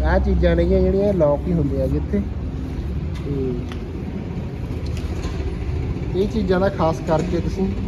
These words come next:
ਧਿਆਨ ਰੱਖਣਾ। ਇਸ ਤੋਂ ਬਾਅਦ ਗੱਲ ਕਰਦੇ ਆਂਗੇ ਜਿਹੜੇ ਆਪਾਂ ਸਕੂਟਰੀਆਂ ਚਲਾ ਰਹੇ ਆ,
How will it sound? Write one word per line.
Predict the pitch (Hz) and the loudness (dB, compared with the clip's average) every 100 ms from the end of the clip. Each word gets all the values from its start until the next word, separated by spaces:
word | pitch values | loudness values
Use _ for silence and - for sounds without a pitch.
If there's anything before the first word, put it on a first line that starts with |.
| - - | -4 0
ਧਿਆਨ | 220 190 156 | 2 4 4
ਰੱਖਣਾ। | 175 - 135 - - - - - - - - - - - 190 | 2 0 -2 -4 -4 -6 -4 -4 -4 -4 -4 -4 -6 -2 0
ਇਸ | 202 - | 2 4
ਤੋਂ | 233 | 4
ਬਾਅਦ | 226 240 233 | 4 2 2
ਗੱਲ | 214 202 | 4 4
ਕਰਦੇ | 208 202 190 202 | 4 2 2 2
ਆਂਗੇ | 202 196 202 202 180 | 2 4 4 4 2
ਜਿਹੜੇ | 175 208 226 | 2 4 2
ਆਪਾਂ | 208 196 190 | 2 0 0
ਸਕੂਟਰੀਆਂ | - 185 202 226 220 - | 0 0 0 0 0 2
ਚਲਾ | 202 185 175 | 4 6 4
ਰਹੇ | 165 165 | 2 2
ਆ, | 147 | 2